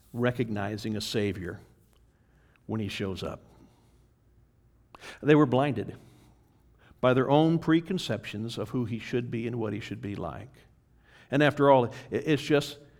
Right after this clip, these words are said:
he doesn't fit what they thought that he would be like. It's not just the Pharisees of old that had an idea of what the Savior of the world should be like. Matter of fact, there are people,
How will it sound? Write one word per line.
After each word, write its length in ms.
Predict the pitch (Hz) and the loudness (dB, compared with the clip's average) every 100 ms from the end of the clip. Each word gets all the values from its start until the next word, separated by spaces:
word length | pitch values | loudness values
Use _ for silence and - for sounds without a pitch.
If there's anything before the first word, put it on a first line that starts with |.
| _ _ _ _ | _ _ _ _
he 220 | - 175 185 | -4 -2 0
doesn't 260 | 170 139 | 0 -2
fit 280 | - 156 107 | 2 2 2
what 140 | 127 | -2
they 100 | 117 | -2
thought 360 | 113 - 117 - - - - - 180 - | -4 0 -2 -2 -12 -20 -20 -20 -20 -10
that 140 | 120 | -8
he 120 | 117 | -6
would 180 | 117 117 | -10 -8
be 140 | 101 107 | -8 -6
like. 300 | 58 - - - - _ _ _ _ _ _ _ _ _ _ _ _ _ _ - - - | -8 -12 -20 -20 -20 _ _ _ _ _ _ _ _ _ _ _ _ _ _ -20 -20 0
It's 100 | 151 | 0
not 220 | 156 226 233 | 4 4 4
just 160 | 208 | 0
the 80 | 151 | 2
Pharisees 640 | - 180 135 - 127 120 120 | 2 4 2 2 0 0 -2
of 140 | 123 | 0
old 420 | 139 120 117 113 | 2 2 0 -2
that 180 | 117 117 | -2 -2
had 300 | 120 131 127 | 2 4 4
an 140 | 120 | 4
idea 420 | 117 117 123 120 117 | 0 0 2 2 0
of 100 | 117 | 0
what 220 | 113 113 - - _ _ _ _ | -4 -4 -16 -20 _ _ _ _
the 100 | 120 | -6
Savior 420 | - 147 143 120 | 0 2 2 0
of 80 | 113 | 0
the 80 | 113 | 0
world 380 | 113 131 110 107 | 0 2 0 -2
should 220 | 117 104 | -6 -6
be 100 | 95 | -6
like. 320 | 95 92 123 - - _ _ _ _ _ _ - - | -6 -8 -12 -16 -20 _ _ _ _ _ _ -14 2
Matter 120 | 160 | 4
of 60 | |
fact, 200 | 190 185 | 6 4
there 80 | 170 | 4
are 40 | 151 | 4
people, 540 | 196 190 170 151 - | 2 2 2 2 -2